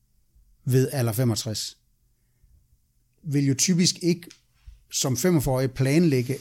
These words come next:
at nu bruger jeg den sum på én gang til at købe en båd, når jeg bliver femogtres. Den, det er jo en kapitalpension, han har, fordi han så selv vil styre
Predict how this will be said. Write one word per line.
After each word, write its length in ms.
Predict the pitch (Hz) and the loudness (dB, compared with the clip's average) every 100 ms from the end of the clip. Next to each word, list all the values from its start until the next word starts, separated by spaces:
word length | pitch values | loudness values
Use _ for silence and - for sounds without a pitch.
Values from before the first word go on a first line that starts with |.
| - | -6
at 160 | 131 | -2
nu 100 | 147 | -2
bruger 260 | 143 147 165 | -2 0 0
jeg 100 | 156 | 0
den 140 | 156 | 0
sum 340 | 143 170 170 160 _ _ _ - - | 2 2 2 -2 _ _ _ -12 -2
på 100 | 143 | 6
én 180 | 180 156 | 10 10
gang 320 | 120 120 - - - _ _ _ - | 8 4 2 -18 -20 _ _ _ -2
til 100 | - | 2
at 100 | 131 | 4
købe 260 | - 147 147 | 8 8 8
en 100 | 123 | 8
båd, 240 | 151 120 | 8 8
når 100 | 110 | 4
jeg 100 | 110 | 2
bliver 120 | 107 | 2
femogtres. 560 | - 123 104 107 - - _ _ _ _ _ _ - - _ - | 4 4 2 -2 -4 -8 _ _ _ _ _ _ -20 -20 _ 0
Den, 100 | 165 | 2
det 60 | 165 - - | 2 -6 -2
er 40 | 165 | 4
jo 40 | |
en 60 | 180 | 4
kapitalpension, 720 | 151 120 185 135 120 151 123 | 4 4 4 4 2 2 2
han 80 | 110 | 2
har, 320 | 143 123 - - - _ - | 2 0 -4 -20 -20 _ -6
fordi 220 | 160 143 | 0 2
han 120 | 127 | 2
så 120 | 135 | 4
selv 460 | 120 - 208 143 135 | 6 6 6 4 0
vil 260 | 127 110 - _ _ _ - | 2 0 -4 _ _ _ -2
styre 680 | - - 156 151 170 165 | -2 2 2 4 4 4